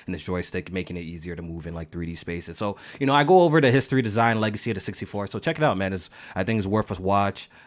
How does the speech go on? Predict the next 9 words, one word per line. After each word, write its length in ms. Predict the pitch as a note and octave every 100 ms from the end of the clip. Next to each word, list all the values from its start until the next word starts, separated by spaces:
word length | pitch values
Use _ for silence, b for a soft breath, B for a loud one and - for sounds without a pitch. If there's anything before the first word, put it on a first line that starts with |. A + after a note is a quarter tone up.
| -
Um, 280 | G2+ G#2 G#2+
I, 80 | A2+ -
I, 160 | C3 B2 A#2+
listen, 320 | C#3 - E2 b b
when 260 | A#2+ F3+ F#3+
those 260 | A2+ D#3 C#3+
videos 280 | B2+ D3+ D3
start 320 | C#3+ C#3+ - _ _ _ - G#2
doing 320 | B2+ C3 C3